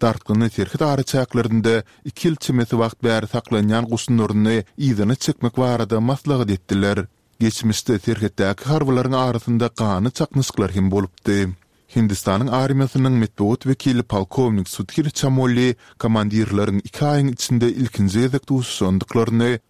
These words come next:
şeýlede gepleşikleriň Hytaýyň Maldo şäherinde we Hindistanyň Ladakh tebitinde geçirilendigini aýtdy.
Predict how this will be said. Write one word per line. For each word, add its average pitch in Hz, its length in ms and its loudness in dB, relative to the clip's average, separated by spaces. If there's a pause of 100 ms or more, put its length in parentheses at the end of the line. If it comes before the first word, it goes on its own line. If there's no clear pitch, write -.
(120)
şeýlede 117 440 0
gepleşikleriň 127 680 0
Hytaýyň 113 340 0 (120)
Maldo 98 320 0
şäherinde 123 720 0 (160)
we 127 100 2
Hindistanyň 110 720 0
Ladakh 98 360 0
tebitinde 117 520 0
geçirilendigini 120 800 0 (100)
aýtdy. 101 540 -2